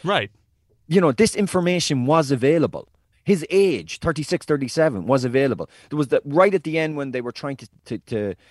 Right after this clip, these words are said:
Speaker 2: to sneak one back. Someone, I think it was Bruno, clipped a ball over the top, and Ronaldo's just stretching for it. And the thirty-one-year-old Ronaldo might get there, but now he's creaking a bit.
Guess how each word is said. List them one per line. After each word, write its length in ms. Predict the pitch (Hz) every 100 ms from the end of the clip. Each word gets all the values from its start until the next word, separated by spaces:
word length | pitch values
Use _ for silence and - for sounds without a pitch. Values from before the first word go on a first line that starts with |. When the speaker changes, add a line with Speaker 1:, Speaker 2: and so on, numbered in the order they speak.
| _
Speaker 2:
to 80 | -
sneak 340 | 104 151 170 156
one 180 | 143
back. 320 | 117 127 117 - 98
Someone, 360 | - 151 147
I 80 | 120
think 120 | 139
it 20 |
was 100 | 131
Bruno, 360 | 101 131 131 107
clipped 260 | - - 120
a 40 |
ball 360 | 101 127 131 127
over 180 | 117 107
the 80 |
top, 420 | 98 131 113 95 - _ _ _ 117
and 160 | 120
Ronaldo's 420 | 117 131 139 127
just 220 | 104 117 -
stretching 480 | - 156 151 135
for 240 | 113 87 65
it. 80 | - _ _ -
And 280 | 165 165
the 80 | 165
thirty-one-year-old 800 | 160 190 175 165 185 156 147 135
Ronaldo 360 | 131 131 127 123
might 220 | 123 -
get 220 | 180 -
there, 160 | 101 87
but 120 | 113
now 180 | 151 170
he's 140 | 135
creaking 460 | - 190 202 143 110
a 40 |
bit. 200 | 92 123